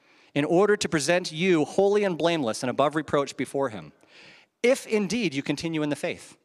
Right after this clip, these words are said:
You see how there's a, a, a con-, a, it's contingent upon that faith. "If indeed you continue in the faith, then you who were alienated are now,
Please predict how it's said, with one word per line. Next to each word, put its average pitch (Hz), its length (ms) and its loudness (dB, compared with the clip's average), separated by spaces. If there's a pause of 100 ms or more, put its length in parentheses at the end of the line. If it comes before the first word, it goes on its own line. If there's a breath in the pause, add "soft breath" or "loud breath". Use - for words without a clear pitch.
(140)
You 143 60 -10
see 175 120 -4
how 165 100 0
there's 156 200 -2
a, 117 240 -2 (140)
a, 139 100 -6 (100)
a 135 60 -8
con-, 110 420 -6 (380)
a, 131 40 -14 (180)
it's - 240 -10
contingent 147 680 -2
upon 135 380 -4
that 120 160 -4
faith. - 480 -6 (600 loud breath)
"If 226 240 2
indeed 190 440 -2
you 147 120 -4
continue 170 640 0 (160)
in 170 100 -2
the 156 60 0
faith, 160 540 -2 (720 loud breath)
then 160 240 2
you 160 600 2 (180 loud breath)
who 220 140 4
were 190 240 4
alienated 139 760 0 (260 soft breath)
are 151 180 4
now, 131 640 2